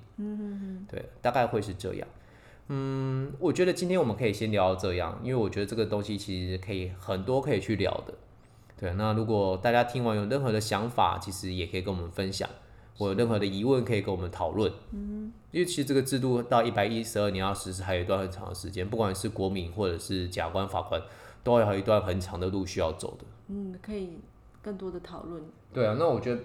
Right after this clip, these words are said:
Speaker 2: 这种制度真的是要更多讨论、更多的模拟、更多的测试，其实我们才能够
Speaker 1: 让它更完整。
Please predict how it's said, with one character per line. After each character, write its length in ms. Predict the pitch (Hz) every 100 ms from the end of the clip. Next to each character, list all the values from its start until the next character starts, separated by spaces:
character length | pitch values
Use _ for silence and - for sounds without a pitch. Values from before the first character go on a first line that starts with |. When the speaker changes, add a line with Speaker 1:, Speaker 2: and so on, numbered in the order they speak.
| -
Speaker 2:
这 100 | -
种 120 | 127
制 120 | 110 117
度 140 | 117
真 140 | 113 110
的 80 |
是 120 | 104 107
要 120 | 101
更 200 | 107 101
多 120 | 101
讨 240 | 98 - 85
论、 220 | 90 90
更 180 | 104 101
多 160 | 98
的 120 | 98 90
模 300 | 90 92 113
拟、 300 | 101 85 -
更 160 | 104 98
多 140 | 98
的 80 | 92
测 280 | - 131 98
试， 320 | - 104 92
其 160 | 92
实 120 | 98 98
我 60 |
们 100 | 87
才 140 | 85 90
能 100 | 90
够 200 | 90 90 - -
Speaker 1:
让 140 | 214
它 100 | 208
更 220 | 208 190
完 160 | 160 151 165
整。 140 | -